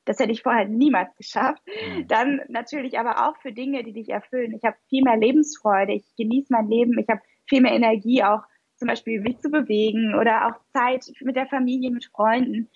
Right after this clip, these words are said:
Speaker 1: Also einfach die Dinge, für die wir eigentlich da sind, glaube ich, dass wir, ähm,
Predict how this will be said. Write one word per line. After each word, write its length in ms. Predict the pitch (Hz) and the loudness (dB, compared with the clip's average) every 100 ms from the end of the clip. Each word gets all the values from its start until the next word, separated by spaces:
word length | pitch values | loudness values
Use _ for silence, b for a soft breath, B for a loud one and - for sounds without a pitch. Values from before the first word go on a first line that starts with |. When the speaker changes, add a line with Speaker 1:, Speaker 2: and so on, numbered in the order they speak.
| b - | b -6
Speaker 1:
Also 200 | 226 233 | -2 0
einfach 280 | 202 277 285 - | 0 0 -6 -10
die 140 | 262 | -10
Dinge, 380 | 285 285 285 285 - | -6 -4 -4 -6 -10
für 100 | 254 | -10
die 160 | 254 | -4
wir 140 | 240 - | -2 0
eigentlich 380 | 254 269 254 | 0 -2 -6
da 240 | - 233 330 | -2 -2 -2
sind, 180 | 262 254 | -4 -8
glaube 320 | 214 208 226 | -4 -4 -4
ich, 160 | 285 262 | -6 -6
dass 180 | 247 240 | -8 -6
wir, 180 | 247 233 | -2 0
ähm, 200 | 208 233 | 0 -2